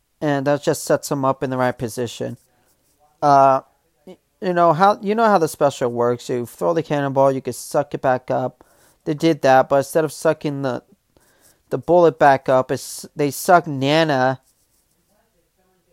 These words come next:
and, um, basically launched Nana into Popo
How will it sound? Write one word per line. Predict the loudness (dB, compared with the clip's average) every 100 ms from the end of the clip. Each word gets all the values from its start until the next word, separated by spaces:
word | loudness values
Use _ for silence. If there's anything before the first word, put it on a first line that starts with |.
| -6
and, | 0 0 2
um, | 2 2 0 -4 _ _ -2
basically | 2 2 2 0 2
launched | 2 4 4 4 -2 -16 -12
Nana | -6 -2 0 0 -2
into | -4 -6 -10
Popo | -10 0 0 0 0 0 0 -2